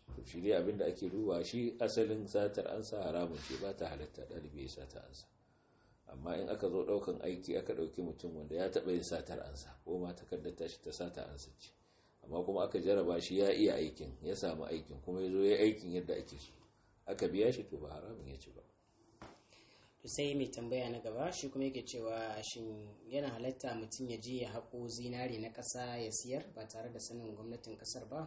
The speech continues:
Speaker 2: ko kuma mutum ya tafi wata ƙasar ma ta daban domin ya haƙa?
Speaker 1: Ya danganta da, akwai abin da ake kira alhima. Ƙasa ta kan shinge wani guri, to wannan, a, wannan gurin shinge ne na gwamnati,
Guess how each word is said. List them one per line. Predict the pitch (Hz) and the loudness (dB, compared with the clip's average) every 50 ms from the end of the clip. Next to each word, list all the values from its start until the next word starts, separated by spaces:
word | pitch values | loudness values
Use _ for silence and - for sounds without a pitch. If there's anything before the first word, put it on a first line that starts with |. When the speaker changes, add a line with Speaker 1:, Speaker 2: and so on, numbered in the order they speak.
| - - - | -8 -8 -8
Speaker 2:
ko | 123 117 | -8 -6
kuma | - - 131 120 117 | -2 -2 -2 -2 -2
mutum | - - 110 | -4 -6 -8
ya | 101 | -8
tafi | - - - - | -8 -10 -10 -10
wata | 113 113 117 - | -10 -10 -10 -10
ƙasar | - - - 135 113 | -6 -6 -4 -2 -2
ma | 107 107 | -2 -4
ta | 107 - 117 | -4 -6 -6
daban | 107 107 107 113 113 110 | -6 -6 -6 -6 -6 -6
domin | 107 101 107 110 110 110 110 110 107 - | -6 -6 -6 -8 -8 -8 -10 -10 -12 -12
ya | - 110 101 | -10 -10 -10
haƙa? | 95 92 - - 123 156 - - - - - | -10 -12 -14 -12 -12 -14 -14 -16 -20 -12 -4
Speaker 1:
Ya | - 82 95 104 107 | 2 4 6 6 8
danganta | 107 95 82 78 92 101 101 - 95 82 | 8 6 6 4 2 2 4 4 4 4
da, | - 80 76 78 71 - - - - - - - | 4 2 0 0 -2 -4 -6 -10 -18 -20 -16 -12
akwai | 67 78 - - 110 113 73 | -12 -8 -2 4 4 6 6
abin | 82 98 110 104 | 6 2 0 0
da | 98 - | 0 -4
ake | - - 85 82 | -4 -4 -6 -2
kira | - 104 98 92 87 80 - - | 0 4 4 6 6 4 2 2
alhima. | 78 76 - - - 92 80 78 71 67 - - - _ - - - - _ _ _ _ _ _ - _ - - - _ _ _ - | -4 -4 -4 0 0 2 2 0 -2 -4 -8 -12 -20 _ -20 -20 -20 -20 _ _ _ _ _ _ -20 _ -20 -20 -20 _ _ _ -4
Ƙasa | 92 - - 104 104 | -2 2 2 2 2
ta | 104 - 113 | 2 0 0
kan | - 110 - | 0 0 -2
shinge | - - - 113 117 117 113 107 95 82 78 73 - - - - - - | -2 -2 0 0 0 0 0 2 2 2 2 2 0 -4 -10 -14 -6 0
wani | 82 90 90 90 90 85 | 2 2 4 4 2 2
guri, | 87 90 90 90 90 90 - - - - - - | 2 2 2 2 2 0 -4 -6 -14 -16 -12 -4
to | - 78 | 0 0
wannan, | 80 90 - 90 82 65 60 - - _ _ _ _ _ _ _ _ _ _ _ _ _ _ _ _ _ - - | 0 0 0 -2 -4 -6 -6 -12 -18 _ _ _ _ _ _ _ _ _ _ _ _ _ _ _ _ _ -6 -2
a, | 82 85 80 - - | -2 0 -2 -2 0
wannan | 78 85 92 101 107 101 90 82 78 | 2 4 4 4 4 2 0 0 2
gurin | 90 92 90 85 78 | 0 0 0 0 -2
shinge | - - 90 90 90 87 90 95 95 90 82 | -2 -4 -2 -2 -2 0 2 2 4 4 2
ne | 76 73 | 0 -2
na | 73 69 | -4 -6
gwamnati, | 69 78 76 78 78 - - - - - - - | -4 -4 -4 -4 -6 -8 -8 -8 -10 -10 -10 -14